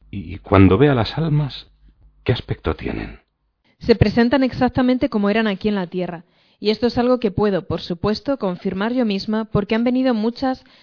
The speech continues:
Speaker 2: a quienes yo misma conocía bien. Sí, con la misma ropa, su ropa de trabajo. Esto es así porque nuestros deberes aquí son los más importantes.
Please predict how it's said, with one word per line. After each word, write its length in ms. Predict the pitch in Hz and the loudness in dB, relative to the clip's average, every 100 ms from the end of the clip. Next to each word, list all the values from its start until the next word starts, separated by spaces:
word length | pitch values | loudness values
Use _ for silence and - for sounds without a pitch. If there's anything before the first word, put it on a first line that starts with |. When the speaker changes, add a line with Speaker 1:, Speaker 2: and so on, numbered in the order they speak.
| - - | -16 -8
Speaker 2:
a 80 | 202 | -4
quienes 280 | 208 196 | 0 0
yo 120 | 202 226 | 2 2
misma 260 | 240 269 | 2 0
conocía 500 | 226 185 180 - 185 | -2 -2 -4 -2 -2
bien. 360 | 170 160 160 - _ _ _ _ _ _ | -2 -8 -10 -18 _ _ _ _ _ _
Sí, 340 | - 220 190 _ _ _ | -8 -4 -6 _ _ _
con 160 | - 220 | 2 4
la 120 | 214 | 4
misma 320 | 233 233 262 | 2 2 0
ropa, 340 | 202 175 165 170 | 0 -2 -4 -12
su 200 | - 214 | -2 0
ropa 240 | 220 226 | 2 2
de 140 | 254 214 | 2 0
trabajo. 560 | 196 175 151 - 170 _ _ - | -2 -4 -6 -12 -20 _ _ -4
Esto 240 | 226 - | -2 0
es 120 | 269 | -2
así 260 | 254 226 262 | -2 -2 -2
porque 300 | 254 226 208 | 0 2 0
nuestros 400 | 196 190 202 185 | -2 -4 -4 -4
deberes 400 | 185 196 240 240 | -2 -2 -2 -2
aquí 280 | 214 214 226 | -4 -2 -2
son 180 | 226 214 | 0 -2
los 160 | 220 | -2
más 220 | 220 214 | -4 -2
importantes. 800 | 226 208 190 202 175 156 165 - | -2 -2 -2 -4 -8 -8 -14 -16